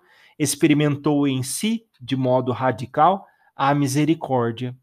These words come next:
isto é, o amor do Pai, que é mais forte do que a morte. Ele é também o mesmo Cristo, Filho de Deus, que no termo e em certo sentido, já para além do termo,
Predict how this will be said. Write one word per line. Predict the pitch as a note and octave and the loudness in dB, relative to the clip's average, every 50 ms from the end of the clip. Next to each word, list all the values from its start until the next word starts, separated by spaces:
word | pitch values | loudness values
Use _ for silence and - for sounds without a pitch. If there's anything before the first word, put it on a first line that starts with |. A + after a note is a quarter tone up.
| _ - | _ -8
isto | D3+ C3+ C3 - - C3+ B2 B2 | -8 -8 -8 -8 -6 -2 -2 0
é, | A#2 A#2+ B2 B2 _ _ | 0 -2 -4 -8 _ _
o | - C#3+ D#3 | -2 2 4
amor | D#3 D#3 C#3 B2+ A#2+ | 4 4 4 2 0
do | A#2+ C#3 | 0 -2
Pai, | C#3 - A#2+ A2 G#2+ A2+ A#2+ - _ _ _ _ _ _ _ _ _ _ - | -4 -2 -2 -2 -2 -4 -8 -14 _ _ _ _ _ _ _ _ _ _ -12
que | - - D3 | -2 2 4
é | C#3+ C#3+ | 4 4
mais | D3 D3 D3+ E3 F#3+ F#3+ - - - | 2 2 0 0 0 -2 -4 -6 -10
forte | - - - D3+ D3+ D#3 D3+ - - - | -10 -4 -2 -2 0 0 -2 -6 -10 -12
do | C3+ B2+ | -14 -12
que | - D3+ | -8 -6
a | C#3+ | -6
morte. | B2+ A#2+ A2+ G#2+ G#2 G#2 _ - - - _ _ _ _ _ _ _ _ _ _ _ _ _ _ | -6 -6 -8 -10 -12 -14 _ -20 -20 -20 _ _ _ _ _ _ _ _ _ _ _ _ _ _
Ele | - C#3+ C#3+ C#3+ C3+ B2+ C3 C3 | 0 4 4 6 6 6 6 6
é | C3 B2 | 4 2
também | C3 - C3+ B2 A2+ G#2+ B2+ C3+ C#3 | 0 -2 -4 -4 -2 -2 -2 -2 -2
o | C3+ C3 | -2 -4
mesmo | B2 B2+ D#3+ G#3 A#3 G#3+ G#3 G3+ F#3+ | -2 0 0 0 0 -2 -4 -6 -6
Cristo, | F3+ _ - C#3+ C3 A#2 - - C3 A#2 | -8 _ -4 -2 -2 -2 -2 -6 -12 -12
Filho | - - - F#3+ G3 G3+ G3+ | -12 -8 -6 -4 -4 -4 -4
de | E3 F#3+ E3 | -6 -6 -2
Deus, | C3+ C#3 C#3 C#3+ C#3+ C#3+ - - - _ _ _ _ _ _ _ _ | 0 2 2 2 0 -2 -6 -14 -16 _ _ _ _ _ _ _ _
que | - - C#3+ C#3+ | -8 -2 0 0
no | C3+ C3 C3+ C3 | 2 2 0 -2
termo | C3 - - - - E3+ F3+ G3 G3 G3 G3 G3 F#3+ | -4 -8 -8 2 6 6 8 8 6 2 0 -2 -6
e | - D3 B2+ B2+ | -8 -8 -4 -2
em | B2 B2+ C3 B2+ | -2 -2 -2 -4
certo | - - - - - C#3+ C#3+ C#3+ C#3+ C3+ | -6 -8 -6 0 2 2 2 2 -2 -8
sentido, | - - F3 F#3 F#3+ F#3 - - E3 D#3 C#3+ D#3+ D#3+ D#3 - _ _ _ _ _ _ _ | -8 -6 -4 -4 -4 -4 -4 -2 -2 -2 -2 -2 -8 -8 -14 _ _ _ _ _ _ _
já | - B2 - D#3 D3+ D3+ | -8 -4 0 2 2 2
para | D3+ - - C#3 B2+ A#2+ | 2 2 0 2 2 4
além | A2+ A#2 B2+ D#3+ F#3+ G#3 G#3 | 2 2 2 0 0 0 0
do | E3+ F3+ E3+ | 0 -2 -2
termo, | E3+ - C#3+ C#3 C#3 C#3 C#3 D3 D3 C#3+ | 0 0 0 2 2 0 -2 -4 -8 -12